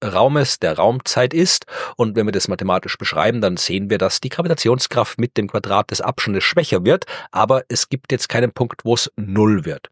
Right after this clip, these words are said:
Gibt andere Kräfte, wo es das ist, die Kernkräfte zum Beispiel, die hören irgendwo tatsächlich auf, aber die Gravitation nicht. Die wird dann immer schwächer und schwächer und schwächer und schwächer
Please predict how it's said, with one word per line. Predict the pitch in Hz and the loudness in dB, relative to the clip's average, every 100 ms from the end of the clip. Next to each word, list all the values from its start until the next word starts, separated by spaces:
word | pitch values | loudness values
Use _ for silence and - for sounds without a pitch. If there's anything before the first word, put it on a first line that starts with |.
| _ | _
Gibt | - - | -4 0
andere | 156 117 85 | 2 2 0
Kräfte, | 87 82 - 92 | -4 -4 -2 -2
wo | |
es | 92 | 0
das | 107 - | 0 2
ist, | 151 - | 0 -2
die | 87 | -6
Kernkräfte | - 90 117 - 127 - 135 | -4 -2 -2 0 0 0 -4
zum | 131 | 0
Beispiel, | 135 131 - 117 | 0 0 -4 -4
die | 120 - | -4 0
hören | 110 113 | 0 2
irgendwo | 120 113 110 | -2 -2 -2
tatsächlich | - - 98 - - - | -2 -6 -8 -10 -12 0
auf, | 113 175 - - - - - - | 2 2 0 -12 -18 -16 -16 -6
aber | 101 107 151 156 - - _ - | -2 2 2 2 -6 -20 _ -14
die | - | -6
Gravitation | 117 113 - - 123 139 | -2 0 0 4 2 2
nicht. | 120 101 - - | 0 -2 -2 -8
Die | 101 | -4
wird | 127 | -2
dann | 131 | 0
immer | 135 120 | 0 0
schwächer | - 123 139 | 0 0 0
und | 117 | -2
schwächer | - 127 113 | -2 -4 -2
und | 101 | -6
schwächer | - 120 113 | -4 -4 -4
und | 92 | -6
schwächer | - 143 147 123 | -4 -6 0 0